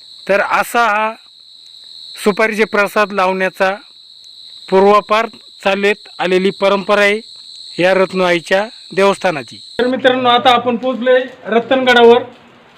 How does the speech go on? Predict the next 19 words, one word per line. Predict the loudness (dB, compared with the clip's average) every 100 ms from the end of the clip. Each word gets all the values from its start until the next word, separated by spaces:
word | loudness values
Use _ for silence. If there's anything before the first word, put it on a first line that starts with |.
| -20 -16
इथं | -14 -2 2
हे | 2 2
जे | 2 6 6 4
भक्त | -2 -4 -2
निवास | 0 0 0 -2 -6 -14
आहे, | -8 -4 -4 -6 -10 -20 -20 -20
अ, | -10
ही | -6 -6
जी | -6 -6 -6 -8
गुहा, | -8 -2 2 4 2
आमच्या | -2 -6 -6
भाषेत | -4 -4 -6
गडद | -2 0 0
म्हणतो, | -2 -4 -6 -8 -8 -14 -20 -20 -20 -12
तर | -6
इथं | -4 0
आम्ही | 2 2 0
इथं | 0 0
बसलोय. | 0 -2 -2